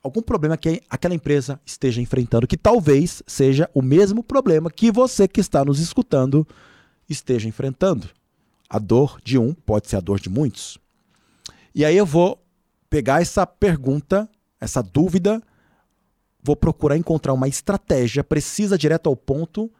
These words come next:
aplicável, e depois eu vou mostrar na prática como a equipe pode aplicar e gerar resultado.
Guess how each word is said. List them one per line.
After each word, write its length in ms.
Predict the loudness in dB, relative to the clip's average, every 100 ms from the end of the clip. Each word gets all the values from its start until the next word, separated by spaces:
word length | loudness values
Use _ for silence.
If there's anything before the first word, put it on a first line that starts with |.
| _
aplicável, 800 | -8 -6 -6 -2 -2 -2 -4 -6 -8 _ _ _ _ _ _ _ -2
e 80 |
depois 340 | 0 2 2 2
eu 80 | 2
vou 100 | 2
mostrar 380 | 2 2 0
na 120 | 0 -2
prática 560 | -2 -2 -4 -4 -6
como 440 | -4 0 2 2 -2
a 60 |
equipe 400 | -2 -4 -4 -4
pode 340 | -2 2 2 0
aplicar 400 | -2 -4 0 0
e 40 |
gerar 160 | -2 -4
resultado. 460 | -8 -10 -12 _